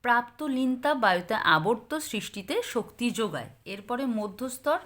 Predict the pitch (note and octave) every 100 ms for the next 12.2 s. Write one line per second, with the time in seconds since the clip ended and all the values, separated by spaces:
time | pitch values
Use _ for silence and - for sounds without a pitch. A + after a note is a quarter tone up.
0 | - _ _ _ _ - F3+ F3+ F3+ F3
1 | G3+ D4 F4+ F#3 G3+ G3 D4+ E4+ - -
2 | - - - G#3 G3 G3+ G#3+ - - B2
3 | - _ _ _ _ _ _ _ _ _
4 | _ A3+ C4+ D#4 D4+ - C#4 D4 C4+ A#3+
5 | C#4+ A#3+ A#3+ - A3+ A#3 B3 C4 B3+ A#3
6 | - B3 B3+ B3+ B3+ A#3+ A#3 C4 G#3+ A3
7 | B3 C4 B3+ B3 A#3+ - B3 - E3+ F3+
8 | G3+ G#3 G#3 G#3+ C4+ A#3+ G3 B3 A#3 F3
9 | D#3+ G3 - C#4+ D4 F#3+ F#3+ F3+ E3 B2+
10 | C3+ - C3 - _ _ _ - - _
11 | - E3 A#3 B3 D4+ D4+ A3 G#3+ G#3+ G3+
12 | - C3+